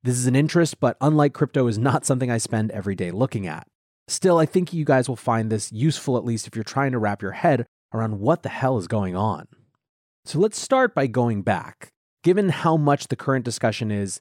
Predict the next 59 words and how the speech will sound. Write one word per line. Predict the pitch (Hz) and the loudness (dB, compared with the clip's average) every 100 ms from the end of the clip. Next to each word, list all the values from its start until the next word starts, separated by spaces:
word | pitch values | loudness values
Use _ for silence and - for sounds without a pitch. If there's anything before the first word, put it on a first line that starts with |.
| - | -4
is | 135 131 | 0 0
a | |
question | - 185 190 - 117 | 0 2 2 0 -4
of | 98 | 0
whether | 131 139 | 2 2
this | 127 123 | 2 -2
is | 123 | -2
the | 120 | 0
great | 131 135 | 0 2
financial | 127 120 123 | 0 0 -2
crisis | 113 127 117 123 - | -2 0 0 0 -2
all | 101 104 | 0 2
over | 147 123 | 2 4
again, | 104 101 90 85 _ _ - | 0 0 -4 -8 _ _ -8
we | |
probably | 120 220 262 196 | -2 0 2 4
need | 165 143 | 4 4
to | |
go | 131 | 2
back | 120 113 - | 2 0 0
and | 104 | -2
actually | 90 113 98 | -2 -4 -4
explain | 82 - - 147 117 | -4 -6 -2 0 0
it. | 73 _ _ _ - | -6 _ _ _ -4
And | 139 | -4
to | 147 | 0
do | 202 | 0
so, | 233 185 147 | 2 2 2
we | 127 135 | 2 0
have | - 226 | -2 -4
to | - | -4
travel | 226 165 151 | -2 -2 0
back | 127 113 107 | 0 0 -2
farther | - - 202 220 78 - - | -6 2 4 4 0 -10 -10
to | 113 | -6
the | 104 | 2
bursting | 147 170 180 160 | 2 4 2 2
of | |
the | 143 | 0
dot-com | 110 98 - - 180 139 | 0 -4 -4 0 2 4
bubble | 120 139 | 2 2
and | 120 | 0
the | 127 | 0
recession | 120 - - 90 | -2 -4 -6 -10
that | 85 - | -12 -2
followed. | 131 123 78 50 _ _ _ _ _ _ - | 2 2 0 -10 _ _ _ _ _ _ 0
Interest | 190 220 | 0 2
rates | 185 170 | 2 2
went | 156 139 | 0 0
from | 131 | -4
six | - 208 - | -4 -6 -4
point | - 185 123 | -2 -2 0
five | 139 139 - | 0 2 0
percent | 135 131 123 | -4 -2 -2
in | 123 110 | -2 -6
December | 101 - 139 135 | -4 0 2 2
of | 110 | 0
two | - 95 | -2 -10
thousand, | - 147 165 156 170 | 0 2 4 2 0